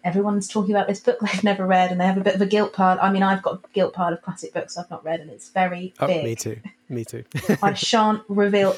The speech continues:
Speaker 1: any of them,
Speaker 2: <laughs>
Speaker 1: but it's, it's difficult to gauge who they see at the end of the, the line of,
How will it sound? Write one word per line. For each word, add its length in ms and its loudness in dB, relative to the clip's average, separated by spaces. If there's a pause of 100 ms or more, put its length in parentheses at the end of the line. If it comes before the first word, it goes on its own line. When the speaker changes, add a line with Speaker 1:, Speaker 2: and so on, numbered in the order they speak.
Speaker 1:
any 280 2
of 180 -6
them, 280 2 (560)
Speaker 2:
<laughs> 140 -20
Speaker 1:
but 260 2 (100)
it's, 640 -6 (200)
it's 220 -4
difficult 420 0
to 80 -6
gauge 800 0 (880)
who 340 4
they 220 4
see 260 2
at 80 0
the 120 2
end 220 2
of 200 -4
the, 400 0
the 80 -2
line 400 -2
of, 180 -8